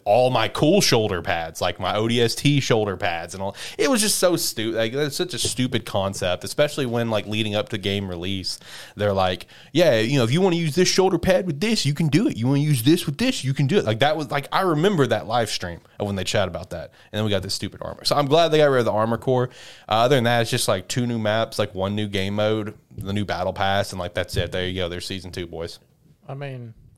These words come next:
Speaker 2: the whole armor core system, I, I didn't like that anyway with the way they had it, where it's like you, you have to level up the battle pass to get the different thing.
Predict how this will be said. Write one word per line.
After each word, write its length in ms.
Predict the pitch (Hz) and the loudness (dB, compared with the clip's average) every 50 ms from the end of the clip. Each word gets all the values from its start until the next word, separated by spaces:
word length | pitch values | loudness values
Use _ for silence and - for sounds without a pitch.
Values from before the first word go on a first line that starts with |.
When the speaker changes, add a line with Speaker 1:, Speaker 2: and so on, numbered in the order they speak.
| _ _ _ _ _ _ _ _ _ _ _ _ _ _ _ _ _ _ _ _ _ _ _ _ | _ _ _ _ _ _ _ _ _ _ _ _ _ _ _ _ _ _ _ _ _ _ _ _
Speaker 2:
the 100 | - 220 | -12 -10
whole 240 | 196 - 202 190 175 | -8 -6 -4 -4 -2
armor 220 | 156 151 143 139 131 | -2 -4 -4 -6 -10
core 240 | - - 131 117 | -12 -12 -14 -12
system, 420 | 107 - 123 113 - - 113 107 104 | -12 -12 -12 -12 -12 -12 -14 -12 -10
I, 200 | 104 110 110 - - _ _ _ _ - | -10 -10 -12 -12 -16 _ _ _ _ -12
I 120 | 202 208 | -12 -10
didn't 260 | 143 113 107 101 101 | -10 -12 -12 -14 -16
like 280 | 101 101 104 104 101 - | -14 -10 -10 -10 -10 -8
that 180 | - 110 101 110 | -10 -10 -10 -10
anyway 360 | 110 110 110 110 110 110 113 | -12 -14 -12 -12 -12 -12 -12
with 180 | 113 110 110 - | -12 -14 -16 -16
the 80 | 117 | -14
way 160 | 117 120 120 117 | -12 -12 -12 -12
they 100 | 123 120 | -12 -12
had 200 | 123 127 127 139 | -10 -10 -12 -12
it, 100 | - - | -12 -14
where 80 | 139 117 | -14 -14
it's 100 | - - | -14 -14
like 140 | 120 - | -10 -8
you, 120 | - - - - - _ _ _ | -8 -10 -10 -12 -20 _ _ _
you 160 | - 147 151 156 | -18 -14 -12 -12
have 140 | 156 - | -12 -12
to 100 | - 135 - _ _ - 143 - - - - - - 131 127 | -14 -18 -18 _ _ -8 -6 -6 -4 -4 -6 -10 -10 -20 -14
level 260 | 123 131 127 127 123 | -10 -10 -10 -8 -10
up 120 | 120 120 - | -12 -12 -14
the 40 | 107 | -16
battle 300 | 107 110 104 107 113 110 | -14 -12 -10 -10 -12 -12
pass 380 | - 117 117 117 117 120 - | -12 -12 -8 -8 -8 -10 -10
to 60 | - | -16
get 140 | 110 113 - | -16 -12 -8
the 60 | - | -8
different 300 | - 110 - - _ - | -8 -8 -8 -12 _ -20
thing. 180 | - 107 110 113 | -16 -16 -16 -16